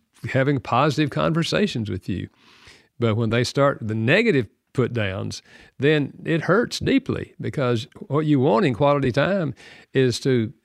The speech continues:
share life with each other. You share your thoughts, your feelings, they share their thoughts, their feelings, and, and you love doing things together with them. But you see, those negative words can destroy all of that, all those positive feelings.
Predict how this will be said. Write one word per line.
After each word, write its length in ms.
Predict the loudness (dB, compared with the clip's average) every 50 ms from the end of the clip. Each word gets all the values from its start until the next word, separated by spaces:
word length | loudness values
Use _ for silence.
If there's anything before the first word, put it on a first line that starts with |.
| _ -8
share 380 | -6 -2 0 2 2 4 4 4
life 300 | 4 2 2 2 2 2
with 180 | 0 0 0
each 220 | -2 -2 -2 -2 -4
other. 280 | -4 -4 -6 -6 -6
You 180 | -2 -2 -2 -2
share 300 | -2 -2 -2 0 0 0
your 200 | 0 0 -2 -2
thoughts, 400 | -2 0 0 0 0 0 -2 -2
your 160 | -2 0 0
feelings, 440 | 0 0 2 2 2 2 0 -2 -2
they 140 | -2 -2 -2
share 300 | -4 -4 -4 -2 -2 -2
their 180 | -2 -4 -4
thoughts, 380 | -4 -6 -6 -6 -6 -6 -6 -6
their 180 | -4 -4 -4
feelings, 400 | -4 -2 -2 -2 0 0 -2 -4
and, 160 | -4 -6 -10 -10 -12 -18 -20 -20 -20 -18 -10 -8
and 160 | -4 -2 0
you 160 | 0 0 2
love 240 | 2 0 0 0 0
doing 240 | 0 0 2 0 0
things 320 | 0 -2 -2 -2 -2 -2
together 400 | -4 -4 -2 -2 0 0 0 2
with 260 | 2 2 0 0 -2
them. 340 | -4 -2 -2 -2 -2 -4 -6 -10 _ _ _ -20 _ _
But 160 | -6 -4 -2
you 60 | -2 -4
see, 320 | -2 0 2 2 2 2
those 280 | 0 0 -2 -2 0 0
negative 360 | 0 2 2 2 2 2 2
words 280 | 2 2 2 0 -2 -4
can 140 | -4 -4 -4
destroy 540 | -4 -4 -6 -6 -4 -2 0 0 0 0
all 180 | 0 0 0 -2
of 120 | -2 -4
that, 260 | -6 -8 -10 -10 -8 -4
all 200 | -2 -2 0 0
those 220 | 0 -2 -4 -4
positive 480 | -6 -8 -8 -8 -8 -8 -10 -12 -12 -10
feelings. 500 | -10 -10 -10 -10 -12 -14 -14 -16 -16